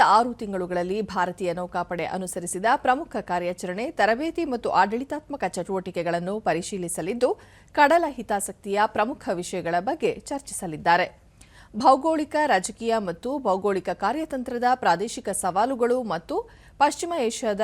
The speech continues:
ಕಡಲ ಭದ್ರತಾ ಪರಿಸ್ಥಿತಿಗಳಲ್ಲಿನ ಸಂಕೀರ್ಣತೆಯ ಹಿನ್ನೆಲೆಯಲ್ಲಿ ಈ ಸಮ್ಮೇಳನ ಭಾರತೀಯ ನೌಕಾಪಡೆಯ ಭವಿಷ್ಯದ ಹಾದಿಯನ್ನು ರೂಪಿಸುವಲ್ಲಿ ನಿರ್ಣಾಯಕ ಪಾತ್ರ ವಹಿಸಿದೆ.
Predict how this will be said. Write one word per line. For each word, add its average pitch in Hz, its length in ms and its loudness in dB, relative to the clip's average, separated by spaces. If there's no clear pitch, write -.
ಕಡಲ 185 320 4
ಭದ್ರತಾ 202 540 2
ಪರಿಸ್ಥಿತಿಗಳಲ್ಲಿನ 190 920 0
ಸಂಕೀರ್ಣತೆಯ 240 840 -2
ಹಿನ್ನೆಲೆಯಲ್ಲಿ 202 680 -4
ಈ 302 100 0
ಸಮ್ಮೇಳನ 311 520 0
ಭಾರತೀಯ 226 600 -2
ನೌಕಾಪಡೆಯ 185 720 -2
ಭವಿಷ್ಯದ 214 540 -2
ಹಾದಿಯನ್ನು 196 580 0
ರೂಪಿಸುವಲ್ಲಿ 180 680 -4
ನಿರ್ಣಾಯಕ 277 500 2
ಪಾತ್ರ 196 420 -4
ವಹಿಸಿದೆ. 170 720 -4